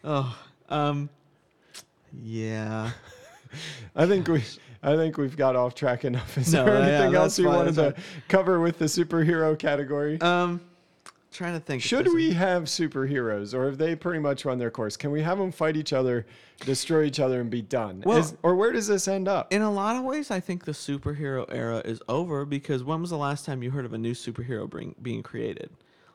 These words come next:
Speaker 1: Like, these are all characters that were created, like, what, up until the sixties? And really, we haven't had anything that's fresh and new since then.
Speaker 2: I mean,
Speaker 1: Um,
Speaker 2: Black Panther was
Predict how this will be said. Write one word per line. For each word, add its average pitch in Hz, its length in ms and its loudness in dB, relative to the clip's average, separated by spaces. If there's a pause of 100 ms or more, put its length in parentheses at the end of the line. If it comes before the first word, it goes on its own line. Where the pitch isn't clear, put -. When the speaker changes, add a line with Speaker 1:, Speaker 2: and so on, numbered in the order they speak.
Speaker 1:
Like, 127 180 -4
these 175 220 0
are 190 80 2
all 165 120 2
characters 143 440 -4
that - 100 -6 (180)
were 127 200 0
created, 131 500 -4
like, 117 220 -4
what, 120 200 0
up 113 200 2
until 120 240 0
the 104 100 -6
sixties? 170 720 -6 (600)
And 120 180 -4
really, 123 400 0
we 123 220 -4
haven't 120 260 -4
had 117 100 -4
anything 110 440 -8
that's - 260 -14 (180)
fresh 117 280 -4
and 98 160 -6
new 113 400 -6
since - 320 -10
then. 156 260 -6 (640)
Speaker 2:
I 160 60 4
mean, 135 100 6
Speaker 1:
Um, 123 260 2 (280)
Speaker 2:
Black 165 260 2
Panther 151 340 -4
was 110 360 -6